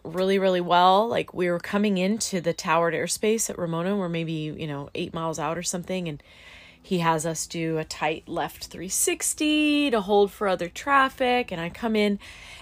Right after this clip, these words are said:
and something sort of just happens in the pattern where I got a little bit overwhelmed. And, and I gotta tell you, I don't remember what it was.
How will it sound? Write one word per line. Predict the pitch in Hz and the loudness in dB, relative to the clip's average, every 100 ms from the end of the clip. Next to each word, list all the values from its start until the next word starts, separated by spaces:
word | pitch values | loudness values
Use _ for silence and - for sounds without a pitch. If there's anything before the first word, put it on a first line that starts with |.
| - | -4
and | 180 180 | -2 0
something | 269 349 392 370 | 0 0 2 0
sort | - 254 | 0 0
of | 233 | -2
just | 190 196 - - - | -2 -4 -4 -12 -20
happens | - - 151 - 254 285 294 - - - - - - | -12 0 2 4 2 2 2 2 0 -2 -14 -20 -2
in | 202 208 | 0 2
the | 208 | 0
pattern | - 175 180 202 233 254 - - - | -2 -2 0 0 -2 -4 -12 -20 -6
where | 185 | -2
I | 175 | 0
got | 175 175 | 0 0
a | 170 | 0
little | 165 160 | -2 -4
bit | 156 | -4
overwhelmed. | - 156 151 151 147 147 - | -6 -6 -6 -6 -8 -8 -8
And, | 151 156 - - | -8 -10 -14 -8
and | 170 160 160 - - | -6 -4 -6 -10 -6
I | |
gotta | 170 165 | -2 -2
tell | 160 156 | -4 -6
you, | 147 - | -4 -2
I | |
don't | 175 165 | -2 -2
remember | 160 160 151 | -4 -4 -6
what | 139 139 | -8 -12
it | |
was. | - - - | -12 -12 -14